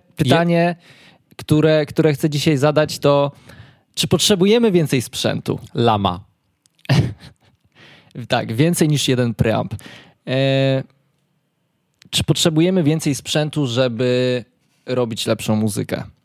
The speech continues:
Speaker 1: To jest
Speaker 2: Ale o tym porozmawiamy za chwilę, bo ja chciałbym cię o jedną rzecz zapytać.
Speaker 1: No dobra, śmiało.
Speaker 2: Czego ostatnio słuchałeś?
Speaker 1: Okej, czego ostatnio? Wiesz co?
Speaker 2: Co, co nowego odkryłeś?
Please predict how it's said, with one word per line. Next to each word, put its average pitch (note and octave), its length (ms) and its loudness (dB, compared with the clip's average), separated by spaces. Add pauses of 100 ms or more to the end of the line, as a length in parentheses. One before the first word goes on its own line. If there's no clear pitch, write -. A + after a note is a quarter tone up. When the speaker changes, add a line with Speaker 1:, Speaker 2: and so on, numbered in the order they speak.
(960)
Speaker 1:
To - 80 0
jest F3+ 120 0
Speaker 2:
Ale F3+ 140 2
o G3 60 0
tym F#3+ 160 -2
porozmawiamy D#3+ 480 0
za D3+ 100 0
chwilę, G2 280 -2
bo A2 80 -4
ja A#2 80 0
chciałbym B2 280 -4
cię B2+ 100 -2
o B2 40 0
jedną A#2+ 280 -2
rzecz G2 160 -4
zapytać. - 360 -4
Speaker 1:
No G3 80 2
dobra, A#2 280 0
śmiało. G#2+ 480 -4
Speaker 2:
Czego C#3 240 0
ostatnio B2 360 -2
słuchałeś? F#2 460 -2 (560)
Speaker 1:
Okej, B2 360 -4
czego C#3 200 -4
ostatnio? B2+ 280 -4 (120)
Wiesz C3 300 -2
co? - 180 2
Speaker 2:
Co, F3 140 0
co D#3+ 120 2
nowego C#3+ 320 0
odkryłeś? G#2+ 440 -2